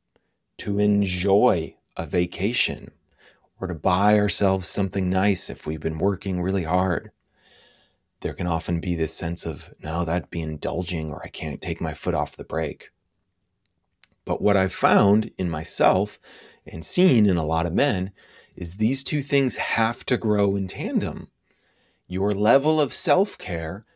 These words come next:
in opening and taking care of yourself and nurturing yourself and receiving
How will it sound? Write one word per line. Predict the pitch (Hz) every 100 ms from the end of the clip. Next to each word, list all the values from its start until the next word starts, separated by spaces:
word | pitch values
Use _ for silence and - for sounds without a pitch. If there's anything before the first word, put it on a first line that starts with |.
| _
in | - 82 -
opening | 110 123 131 127 127 -
and | 85
taking | - 95 - 73
care | - 120 123
of | 123
yourself | 113 110 127 117 110 -
and | 80 78
nurturing | 98 135 - 117 117
yourself | 113 110 120 110 107 - _ _ _ _ -
and | 92 92 92
receiving | 101 - - - 170 185 120 107 101 131